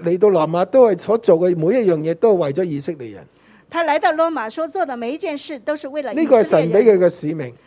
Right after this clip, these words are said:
Speaker 2: 這是神給他的使命。
Speaker 1: 神俾呢個使命就係要呢，係要將呢一個指望要放喺每一個嘅猶太人嘅當中。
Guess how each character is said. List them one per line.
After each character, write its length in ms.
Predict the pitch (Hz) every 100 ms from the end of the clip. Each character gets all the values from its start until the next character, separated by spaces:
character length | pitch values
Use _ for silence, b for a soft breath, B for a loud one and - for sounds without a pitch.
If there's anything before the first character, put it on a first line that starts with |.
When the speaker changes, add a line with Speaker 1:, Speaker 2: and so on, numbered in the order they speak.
| b -
Speaker 2:
這 100 | 359
是 160 | 330
神 260 | - 226 247
給 160 | 247
他 140 | 180 233
的 100 | 254
使 200 | - 202
命。 80 | 226
Speaker 1:
神 100 | 294
俾 60 |
呢 60 | 302
個 100 | 285
使 180 | - 262
命 200 | 240 214
就 80 | 214
係 120 | 214
要 200 | 226 247
呢， 80 | 277 220
係 40 |
要 120 | 214 233
將 260 | 262 262
呢 60 | 254 254
一 20 | 226
個 240 | 220 226
指 340 | - - 190 240
望 240 | 196 156 b -
要 100 | 196
放 200 | - 196
喺 80 | 220
每 240 | 214 180 226
一 40 |
個 100 | 208
嘅 140 | 180 165
猶 120 | 123
太 140 | 143 143
人 100 | 127
嘅 80 |
當 200 | 135 147
中。 180 | 147 147